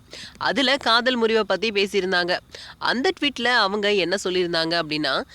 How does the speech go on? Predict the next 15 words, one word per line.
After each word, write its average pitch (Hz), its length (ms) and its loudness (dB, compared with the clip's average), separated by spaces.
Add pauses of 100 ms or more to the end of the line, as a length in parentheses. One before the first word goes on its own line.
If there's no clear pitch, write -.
(160)
காதல் 359 360 4
முறிவுகள் 226 460 0
தரம் 196 240 0
தாழ்ந்திருக்கு 180 560 0
அப்படின்னும், 151 380 -2 (240)
ஒரு 311 200 2
ஆண் 277 320 4
தன்னோட 233 260 2
மேனேஜர் 226 580 0
மூலமா 220 480 0 (140)
ஏழு 330 360 2
வருஷ 269 260 0
கால 190 200 0 (100)
காதலை 180 380 0
முறிச்சிருக்காங்க. 165 680 -2